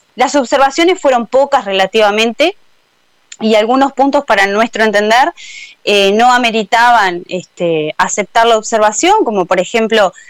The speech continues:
te voy a citar un par de ejemplos, eh, la contribuci-, el descuento que se hace a la contribución, este, rural, si bien sabemos que, bueno, que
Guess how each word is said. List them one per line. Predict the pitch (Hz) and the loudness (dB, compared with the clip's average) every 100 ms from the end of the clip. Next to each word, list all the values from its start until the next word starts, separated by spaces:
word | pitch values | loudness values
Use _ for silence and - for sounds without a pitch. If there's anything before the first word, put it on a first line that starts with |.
| - _ _ _ _ _ - _ _ | -20 _ _ _ _ _ -20 _ _
te | 233 | 0
voy | 240 277 | 2 2
a | |
citar | 277 226 254 254 | -2 -2 -2 0
un | |
par | 233 220 | 0 0
de | 196 | -2
ejemplos, | - 302 277 202 180 - - | -2 0 0 0 -2 -4 -2
eh, | 214 202 190 185 185 185 180 - _ _ - | 2 2 2 2 0 -2 -6 -20 _ _ -6
la | 220 220 | -2 0
contribuci-, | 226 233 233 233 226 - - | 0 -2 0 0 0 -2 -2
el | 233 | -2
descuento | 233 269 277 294 | -2 -2 0 -2
que | 247 | -2
se | 269 | -2
hace | 254 277 | -2 0
a | |
la | 254 | 0
contribución, | 208 196 202 208 - 247 247 254 - | 0 -2 -2 -2 -2 0 0 -2 -4
este, | 185 - 185 180 | -6 0 2 2
rural, | 175 214 240 277 262 | 0 0 2 0 -2
si | 190 | -4
bien | 202 214 | -2 0
sabemos | 226 208 240 233 | 0 0 0 -2
que, | - 180 | -2 0
bueno, | 185 214 180 | 2 2 0
que | 170 165 | 0 -2